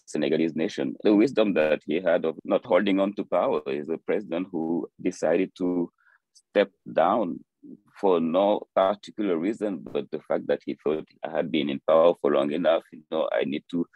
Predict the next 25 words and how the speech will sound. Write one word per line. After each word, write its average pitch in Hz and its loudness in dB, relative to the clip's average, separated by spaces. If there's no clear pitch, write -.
go 87 6
and 87 6
do 87 6
other 92 2
things. 85 -2
I 71 4
want 69 0
to 110 -6
write 82 4
my 90 -2
books." 87 -10
He 90 -6
was 117 -2
a 98 -4
poet. 104 -2
He 104 -2
always 95 -2
said 101 -4
he 87 -8
was 73 -10
a 76 -6
poet, 85 0
and 67 -2
the 76 -4
country 78 -2